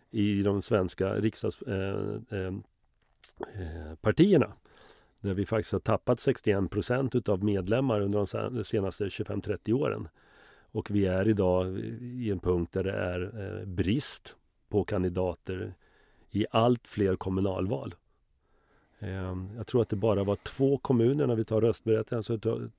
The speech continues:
tror jag bara var två kommuner i Sverige där, eh, röstdeltagandet ökade i senaste valet jämfört med valet innan. Så att, eh, vi som medborgare, inklusive undertecknad, eh,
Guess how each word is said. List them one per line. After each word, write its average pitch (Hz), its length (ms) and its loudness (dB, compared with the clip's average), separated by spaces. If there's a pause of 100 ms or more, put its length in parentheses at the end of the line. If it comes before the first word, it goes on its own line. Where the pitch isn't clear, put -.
(140)
tror 117 100 2
jag 104 60 0
bara 104 140 2
var 98 100 -2
två 131 320 -2
kommuner 104 400 2
i 101 60 0
Sverige 110 460 -2 (580)
där, 95 460 -4
eh, 101 640 -4
röstdeltagandet 95 800 -2
ökade 120 600 0 (320)
i 101 80 -6
senaste 101 400 -2
valet 98 340 -4
jämfört 95 300 -6
med 98 120 -4
valet 95 300 -6
innan. 101 300 -8 (720)
Så - 140 2
att, 113 200 6
eh, 135 60 4 (680)
vi 127 480 4
som 127 240 8
medborgare, 131 640 10
inklusive 147 480 6
undertecknad, 143 880 6
eh, 120 460 0